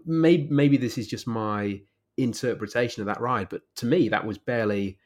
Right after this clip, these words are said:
scary at all. I was sort of considering putting my son on that next time, but if, if you, you were actually saying that's quite an ex-, you know, a, a thrilling experience, maybe I'll, I'll put a stop to that. Mission Space,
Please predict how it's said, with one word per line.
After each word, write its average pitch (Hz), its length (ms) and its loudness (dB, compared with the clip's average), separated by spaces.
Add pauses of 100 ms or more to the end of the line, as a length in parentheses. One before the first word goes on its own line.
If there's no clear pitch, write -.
(200)
scary 107 460 0
at 98 120 -4
all. 156 160 4
I 113 40 4
was 104 120 -2
sort 165 240 2
of - 60 -14
considering 104 380 -4
putting - 140 -8
my 104 80 -8
son 185 180 -4
on 113 80 -2
that 90 140 -2
next - 180 -6
time, 95 180 -6
but - 80 -2
if, 139 220 -4
if 131 240 -2
you, 135 260 6
you 131 240 2
were 120 160 6
actually 113 300 -6
saying 101 260 -2
that's - 360 -8
quite 110 240 -2
an 104 100 -2
ex-, - 160 -12 (120)
you 113 120 0
know, 98 140 -2
a, 98 160 -6 (340)
a 113 80 -8
thrilling 113 320 0
experience, 107 640 -2
maybe 110 160 2
I'll, 104 220 2
I'll 92 100 -2
put - 160 -6
a - 60 -4
stop - 220 0
to - 100 -6
that. 104 240 -2 (460)
Mission 147 300 2
Space, - 840 0